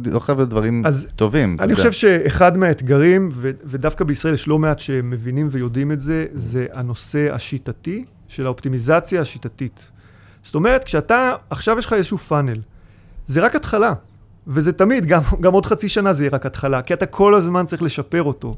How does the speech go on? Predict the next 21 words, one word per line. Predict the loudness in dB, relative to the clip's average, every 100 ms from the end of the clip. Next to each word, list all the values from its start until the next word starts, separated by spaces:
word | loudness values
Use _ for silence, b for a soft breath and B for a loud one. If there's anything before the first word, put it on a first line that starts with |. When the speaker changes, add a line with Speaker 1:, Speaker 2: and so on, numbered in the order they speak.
| -6
Speaker 2:
ולא | -2 2 2
להפסיק. | 2 -4 -12 -12 -20 b b -14 -8
Speaker 1:
אוקיי. | -4 -4 0 -2 -2 -6
Speaker 2:
וזה, | 0 0 2 0 0 0
אה, | 0 2 2 2 2 0 -4 -6 -12 _ _ _ _
הרבה | -4 0 2 2
פעמים | 4 2 4 4 4 0 2
לא | 4 6 6
ב-, | 6 4 2 2
לא | 2 4
בהיבטים | 2 2 0
הגדולים, | 0 2 2 2
כי | 0
מצאת | -2 0 2
כבר | 0 0 -2 0
איזשהו | -4 -4 -4
משהו | -4 -4
שעקרונית | -4 -4 2 4 6
Speaker 1:
שעובד, | 6 6
Speaker 2:
עובד, | 8 6 4
Speaker 1:
נכון. | -2 -2 0 0